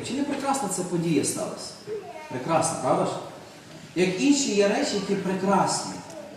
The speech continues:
Но крізь ці речі нам треба побачити щось важливіше. Нам треба не тільки милуватися, наприклад, Вифлеємською зіркою, но побачити Месію. Так само сьогодні хочеться, щоб, а вже ж,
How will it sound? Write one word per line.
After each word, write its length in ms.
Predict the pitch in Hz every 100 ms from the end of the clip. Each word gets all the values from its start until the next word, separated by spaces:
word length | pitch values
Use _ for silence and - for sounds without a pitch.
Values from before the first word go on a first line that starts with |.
| - - -
Но 380 | 139 180 190 185
крізь 380 | 190 269 - -
ці 100 | 175 165
речі 300 | 214 277 202
нам 140 | 185
треба 240 | 180 202 196
побачити 480 | 151 170 196 180 170
щось 200 | 185 156
важливіше. 640 | 143 147 151 165 151 - - - - - - - - - -
Нам 140 | 160 160
треба 240 | 180 175
не 80 | 170
тільки 360 | 220 214 220
милуватися, 680 | 208 202 208 214 214 190 160 147
наприклад, 340 | 147 160 165 156
Вифлеємською 580 | 151 156 170 185 180
зіркою, 420 | 139 147 165 226 269 - - - - - - - -
но 140 | 147
побачити 640 | 151 147 175 196 208 185 160 151
Месію. 520 | 165 - 190 160 - - - - - - - - -
Так 120 | - 208
само 260 | 320 254
сьогодні 440 | - 226 247 285 220 220
хочеться, 320 | 214 196 196
щоб, 220 | - 190 180 - - - - - -
а 120 | 170
вже 280 | 175 202
ж, 60 | 202